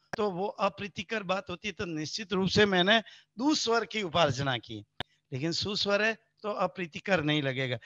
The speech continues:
ऐसे आधे, जैसा कि अपने पीछे भी कहा कि वाणी को आदरणीय बनाना, सत्य वचन है। अब यहाँ पे सत्य वचन आया तो आदरणीय अपने आप बन जाएगी।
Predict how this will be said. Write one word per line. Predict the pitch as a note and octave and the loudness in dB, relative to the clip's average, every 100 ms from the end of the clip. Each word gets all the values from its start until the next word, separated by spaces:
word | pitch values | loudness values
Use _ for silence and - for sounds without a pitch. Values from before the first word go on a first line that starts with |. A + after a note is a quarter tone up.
| - - - | -16 0 6
ऐसे | F#3+ C#4 | 8 8
आधे, | C#4 G3+ F3+ F#3+ B2 - - D3+ | 8 6 4 2 0 -6 -8 -4
जैसा | E3 F#3 | -4 -2
कि | F3+ F3+ | -2 -4
अपने | E3+ E3 | -4 -4
पीछे | D#3 E3+ - D#3 | -4 -4 -4 -2
भी | C3+ | 2
कहा | C3+ G#2+ - - _ | 2 2 -6 -20 _
कि | D4 C4+ | 4 6
वाणी | F#3+ F3+ G#3 C4+ | 6 4 4 0
को | - C4+ | 0 2
आदरणीय | C4 A#3+ F3+ F3+ G#3 G#3 A3 B3+ | 4 4 4 2 -2 -4 -4 -4
बनाना, | G#3 D3+ C3 B2 A2 G#2 _ - - | -2 -4 -4 -6 -10 -14 _ -14 -4
सत्य | - B3 - | 0 0 0
वचन | F#3+ F#3+ F#3 E3+ | -2 0 0 0
है। | D#3 D3+ D3+ _ _ _ _ | 0 -2 -4 _ _ _ _
अब | A3+ A#3+ | 4 6
यहाँ | B3+ C4 | 6 6
पे | C4+ C4+ C4 | 10 10 10
सत्य | A#3+ B3 B3+ | 6 0 0
वचन | B3 A#3 B3 A#3 | 0 0 0 2
आया | A3 A#3+ | 2 2
तो | B3 B3 | 2 2
आदरणीय | A3 F#3+ G#3+ A#3+ C4 | 2 2 0 0 0
अपने | A#3+ B3+ D4+ | 0 4 6
आप | D#4+ | 6
बन | C#4 A3 G#3+ | 4 2 0
जाएगी। | F#3 E3+ D3 B2+ C3 A2+ | 0 0 -2 -8 -10 -12